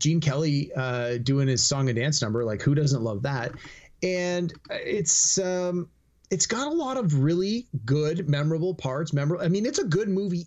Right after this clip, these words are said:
even without the music. And that, I find with a lot of the more traditional musicals, they have all these songs, and then it's like, "Okay, let's put a story around these songs," 'cause really this movie is just a showcase for the music.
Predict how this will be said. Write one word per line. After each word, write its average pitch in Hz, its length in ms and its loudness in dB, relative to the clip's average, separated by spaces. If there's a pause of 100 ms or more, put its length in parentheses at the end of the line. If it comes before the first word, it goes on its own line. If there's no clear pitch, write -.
even 202 200 0
without 175 360 -4
the 143 100 0
music. 135 680 0
And 143 180 4
that, 269 300 -2 (440)
I 190 80 -2
find 269 260 -2
with 240 120 -2
a 190 60 0
lot 170 280 0
of 196 140 0
the 156 340 2 (380)
more 165 220 4
traditional 151 580 0
musicals, 139 720 0 (520)
they 165 140 2
have 175 180 2
all 180 120 0
these 254 240 0
songs, 175 640 -2
and 180 140 -2
then 185 80 0
it's 170 160 -2
like, 175 220 -2
"Okay, 185 220 2
let's 196 200 0
put 240 160 -2
a 180 40 0
story 180 360 0
around 160 240 0
these 151 180 2
songs," 131 380 -2
'cause 139 160 2
really 185 280 4
this 156 180 0
movie 175 220 2
is 147 60 2
just 147 180 0
a 135 60 2
showcase 120 420 0
for 120 180 -2
the 107 80 0
music. 101 640 -2